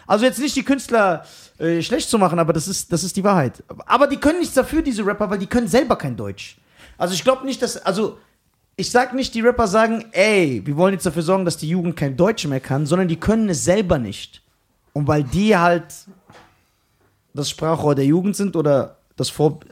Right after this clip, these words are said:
äh, die ein Vorbild, äh, die Kinder, die als Vorbild sehen, versuchen die so zu reden.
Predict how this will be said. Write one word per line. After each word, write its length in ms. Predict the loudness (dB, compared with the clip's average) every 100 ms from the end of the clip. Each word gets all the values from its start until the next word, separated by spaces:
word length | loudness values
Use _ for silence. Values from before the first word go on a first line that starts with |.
| -20
äh, 600 | -16 -14 -10 -8 -6 -6
die 200 | -2 0
ein 160 | 2 0
Vorbild, 420 | 2 4 4 0 -4 -16 -20 _
äh, 300 | -20 -18 -14 -8
die 140 | -6
Kinder, 240 | 0 2 4
die 120 | 4
als 140 | 0
Vorbild 340 | 2 2 2 0
sehen, 220 | -2 0
versuchen 340 | -2 -2 -2
die 60 | 0
so 120 | 0
zu 160 | 0 0
reden. 380 | 2 2 0